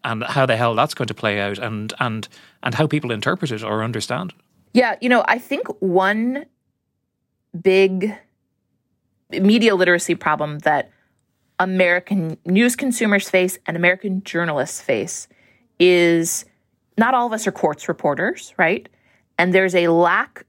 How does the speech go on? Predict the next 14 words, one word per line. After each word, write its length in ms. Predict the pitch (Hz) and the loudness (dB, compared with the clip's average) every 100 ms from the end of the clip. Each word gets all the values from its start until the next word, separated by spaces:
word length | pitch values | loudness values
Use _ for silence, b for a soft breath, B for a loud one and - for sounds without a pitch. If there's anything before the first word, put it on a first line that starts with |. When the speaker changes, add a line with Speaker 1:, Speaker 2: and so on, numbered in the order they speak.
| _ | _
Speaker 2:
of 480 | 165 165 156 156 170 - - _ _ _ 165 | 0 2 0 -2 -12 -20 -20 _ _ _ -6
nuanced 580 | 170 185 185 175 185 - | 0 2 4 2 0 -2
understanding 640 | 160 160 - 151 147 139 | -2 -6 -6 -4 -6 -6
of 80 | - | -8
how 760 | - - 156 151 147 147 139 - _ _ _ _ _ _ _ | -6 -2 2 2 2 0 -4 -8 _ _ _ _ _ _ _
the 320 | - 151 185 185 | -8 0 0 2
legal 300 | 226 262 254 | 4 4 2
cases 380 | - 196 190 180 | 2 0 2 0
unfold, 560 | 170 - 170 151 139 - | 0 0 0 0 -2 -2
how 100 | 175 | -2
the 80 | 185 | -2
court 320 | - - - | -2 -2 -2
system 760 | - 185 - 175 160 151 - - | -4 -4 0 0 0 -6 -10 -4
works. 520 | 156 147 123 - | 0 0 -2 -14